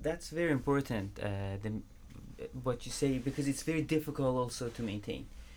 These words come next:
Uh, usually you try to explore characters, which means inherently they're gonna be in, uh, scenarios that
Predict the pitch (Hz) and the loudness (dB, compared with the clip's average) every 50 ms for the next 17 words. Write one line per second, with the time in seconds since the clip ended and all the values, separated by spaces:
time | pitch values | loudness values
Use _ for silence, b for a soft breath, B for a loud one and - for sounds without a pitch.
0 | B B B - - 117 110 110 107 113 131 139 135 143 135 135 123 - 135 123 | B B B -4 0 0 2 2 2 2 2 2 4 4 4 2 2 2 -2 -2
1 | - - 143 135 131 - 139 131 - - - 156 160 156 156 139 123 110 - - | -2 2 2 2 2 2 0 -4 -4 -2 2 4 4 4 4 4 2 0 0 0
2 | 127 120 123 139 - - - - 120 - - 135 123 120 117 113 - - - - | -2 -2 -2 -2 -4 -8 -10 -8 -8 -4 -2 0 0 0 0 -2 -4 -8 -12 -14
3 | - - - 120 107 127 123 117 - - 107 101 107 107 104 113 110 110 107 107 | -10 -6 -4 0 2 2 2 2 0 -2 0 0 0 0 2 2 0 2 0 0
4 | 107 107 104 98 95 95 101 B B B B B B B B B - - - 113 | 0 0 0 0 -2 -2 -6 B B B B B B B B B -6 0 2 4
5 | 107 101 101 101 - - 117 117 117 117 117 117 113 110 107 107 107 - 110 104 | 4 4 4 2 2 2 4 4 6 6 6 6 4 4 4 2 2 2 2 2
6 | 104 101 | 2 0